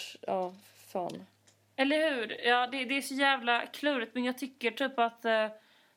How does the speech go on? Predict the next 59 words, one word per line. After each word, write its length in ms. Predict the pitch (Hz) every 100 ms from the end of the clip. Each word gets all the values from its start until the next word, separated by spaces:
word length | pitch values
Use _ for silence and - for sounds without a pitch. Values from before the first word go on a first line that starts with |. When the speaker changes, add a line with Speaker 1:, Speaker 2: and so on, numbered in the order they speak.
| _ _ _ _ _
Speaker 2:
jag 120 | 254 -
tycker 220 | 254 277
typ 220 | 285 285
att 160 | 262 269
man 160 | 254
är, 460 | 247 240 240 - - -
man 240 | 247 254
är 40 | -
inne 300 | 294 262 233
på 140 | 277
något 240 | 277 269
när 100 | 247
man 140 | 233 233
tänker 320 | 262 226 214
så 100 | 220
här, 220 | 202 196
ja, 60 | 233
men 120 | 240
så 100 | 233
som 120 | 233
vi 60 | 220
sa, 140 | 220
bara 140 | 196 -
in-, 220 | 262 254
innan 280 | 262 240 240
var 80 | 233
jag 60 |
väldigt 220 | 220 208
så 60 | 202
här... 100 | -
Ah, 220 | 262 262
om 140 | 254 240
någon 420 | 233 214 214 208 - -
som 160 | - 240
jag 160 | 233
var 180 | 202 214
kompis 440 | 214 220 214 208 214
med 580 | 202 196 185 180 - - -
skulle... 440 | - 220 214 202 -
Typ, 220 | 254 -
jag 100 | 262
kommer 140 | 269
ihåg 100 | 262
att 80 | 240
jag 120 | 240
tog 140 | 233 214
bort 340 | 247 - -
någon 200 | 233 214
som 120 | 214
hade 120 | 202 202
skrivit 400 | 233 208 196 -
typ... 320 | 190 - 196
Eh, 120 | 180 180 - - - -
"Yes, 420 | 208 226 - -
Jeppe 720 | 220 214 240 - _ 233 220 208
vann 360 | 220 208 202
Paradise, 580 | 196 220 202 190 185 -
jävla 160 | 202 196
grym", 640 | 190 226 226 190 185 185